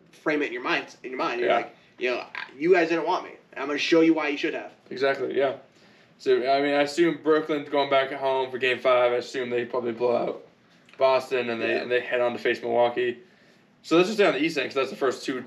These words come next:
Speaker 1: Yeah,
Speaker 2: we've talked
Speaker 1: absolutely.
Speaker 2: about here. So Atlanta, New York. Atlanta's up three one. Obviously, the f-, game one we had was insane. Trae Young, floater buzzer beater
Speaker 1: Yeah.
Speaker 2: to win. But since then,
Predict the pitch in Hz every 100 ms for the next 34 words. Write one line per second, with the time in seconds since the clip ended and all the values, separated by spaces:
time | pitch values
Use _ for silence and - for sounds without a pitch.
0 | - 165 196 123 113 160 135 139 139 165
1 | 165 - - _ - 160 165 - 139 165
2 | 214 190 165 208 - - _ _ _ _
3 | _ _ _ _ _ 104 165 190 196 170
4 | 165 190 160 151 175 165 156 151 139 -
5 | - 139 151 139 143 147 147 151 143 123
6 | 107 - 143 135 143 143 131 131 135 135
7 | - 135 135 123 131 135 139 143 143 139
8 | 135 135 147 - - - - _ - 147
9 | 143 151 202 233 175